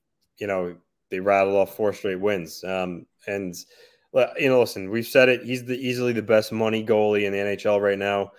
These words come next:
Um, if he keeps this type of performance up in elimination games and whatnot,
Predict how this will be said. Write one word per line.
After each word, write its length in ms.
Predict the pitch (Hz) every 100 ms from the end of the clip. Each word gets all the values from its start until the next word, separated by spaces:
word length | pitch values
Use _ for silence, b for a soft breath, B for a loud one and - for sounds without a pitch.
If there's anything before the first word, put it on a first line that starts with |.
| b b -
Um, 240 | 98 98
if 80 | 92
he 100 | 110
keeps 300 | - 143 131
this 140 | 131 -
type 280 | 120 117
of 180 | 107 -
performance 520 | 104 - 113 104 101
up 200 | 107 107
in 60 | 107
elimination 640 | 101 107 107 101 101 110
games 280 | 104 107 104
and 100 | 101
whatnot, 400 | 101 104 104 104